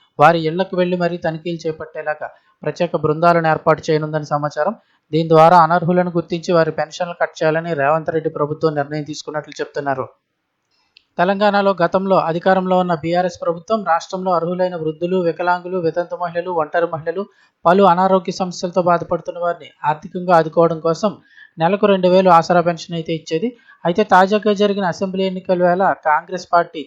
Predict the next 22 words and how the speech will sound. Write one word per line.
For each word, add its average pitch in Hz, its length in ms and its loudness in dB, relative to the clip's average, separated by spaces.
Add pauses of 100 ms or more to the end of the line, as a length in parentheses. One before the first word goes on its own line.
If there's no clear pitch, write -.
తాము 156 280 0
గనుక 160 260 -4
అధికారంలోకి 151 520 -8
వచ్చాక 147 260 -8 (680)
చేయూత 190 320 2 (140)
పెన్షన్ 175 340 -6
పథకం 165 360 -2
కింద 156 140 -4 (240)
రెండు 151 220 4
వేల 180 200 6
రూపాయలుగా 156 380 0
ఉన్న 147 180 -6
పెన్షన్ 165 340 -8 (100)
నాలుగు 143 320 -2
వేలు, 151 200 -2 (500)
దివ్యాంగుల 185 540 0
పెన్షన్ 165 340 -6 (180)
ఆరు 156 200 2
వేల 160 200 2
రూపాయలకైతే 156 520 -6 (100)
పెంచుతామని 143 500 -10
ప్రకటించారు. 127 540 -8